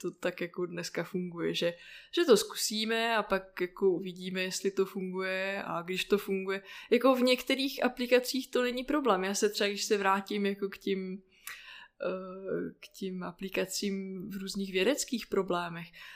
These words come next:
tak třeba, eh, ve výzkumu materiálů, eh, to je takový obor, kde se hodně používají simulace počítačový a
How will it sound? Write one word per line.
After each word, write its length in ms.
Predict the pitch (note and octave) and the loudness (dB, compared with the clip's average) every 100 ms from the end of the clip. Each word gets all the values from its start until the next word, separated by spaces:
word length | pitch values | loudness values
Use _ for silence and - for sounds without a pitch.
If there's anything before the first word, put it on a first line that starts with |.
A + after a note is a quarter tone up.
| - | -4
tak 240 | - G3 - | 0 0 -2
třeba, 840 | - G#3+ G3 G3 G3+ G3 F#3+ G3 - - - | -4 0 2 2 4 4 2 0 -4 -12 -8
eh, 580 | F#3 E3 D2 C#2 C#2 | -6 -6 -6 -8 -8
ve 160 | F#3+ G3+ | -4 -4
výzkumu 540 | G3 G3+ - - A#3+ | -4 -6 -4 -2 0
materiálů, 960 | A#3+ F#3+ - F3+ E3+ E3+ F3 F3 G#3+ E4+ - _ - - - _ _ - | 4 2 2 -4 -2 -2 -4 -4 -4 -4 -8 _ -20 -20 -20 _ _ -10
eh, 380 | F3+ F3 F3 F3 - | -8 -6 -8 -10 -6
to 100 | F#3 | -4
je 140 | F#3 | -4
takový 520 | F#3 F3+ - F#3+ G3 | -4 -8 -10 -8 0
obor, 340 | F#3 F#3 G3 F#3+ | 0 4 6 6
kde 200 | G3 F#3+ | 4 0
se 180 | - G3 | 2 2
hodně 340 | F#3+ F#3 G3 | 2 4 2
používají 1200 | G3 F#3+ F#3 F#3 F#3 F#3 G3 G#3 G#3 G#3+ G#3 - | 2 -2 -2 -8 -8 -4 -2 -2 -6 -10 -8 -6
simulace 680 | G#3 - G3 F3 D#3+ E3 E3 | -6 -2 -2 -2 -6 -6 -8
počítačový 1120 | E3+ E3 E3+ - G3 E3 - E3+ D#3+ G#3+ E4 _ - - - - | -6 -12 -10 -12 -6 -4 -4 -6 -4 -4 -4 _ -20 -20 -20 -2
a 360 | G3+ F#3+ F#3 | 0 2 0